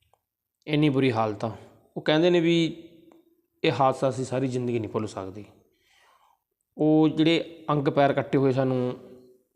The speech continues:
ਸਾਡੀ ਅੱਖਾਂ ਦੇ ਸਾਹਮਣੇ ਹਜੇ ਵੀ ਆ ਰਹੇ ਨੇ। ਇੰਨਾ ਭਿਆਨਕ ਹਾਦਸਾ ਸੀ ਤੇ ਇੰਨੀ ਦਰਦਨਾਕ ਮੌਤ ਹੋਈ ਆ ਉਹਨਾਂ ਚ-, ਪੈਂਤੀ ਤੋਂ ਚਾਲੀ ਮਜ਼ਦੂਰਾਂ ਦੀ।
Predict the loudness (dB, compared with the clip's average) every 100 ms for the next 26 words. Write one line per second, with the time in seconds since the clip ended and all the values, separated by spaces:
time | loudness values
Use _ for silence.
0 | -8 -2 -2 0 -4 -2 -2 0 -2 -2
1 | -2 -2 -4 -8 -14 -18 -20 _ _ _
2 | _ _ -2 0 0 0 0 -4 -6 -4
3 | -4 -4 -6 -8 -12 -20 _ _ -14 -4
4 | 0 0 0 -2 -2 -4 -2 -4 -4 -6
5 | -8 -8 -6 -8 -10 -12 _ _ _ _
6 | -12 -12 -8 -4 -2 0 0 -2 -2 -6
7 | -8 -8 -8 -10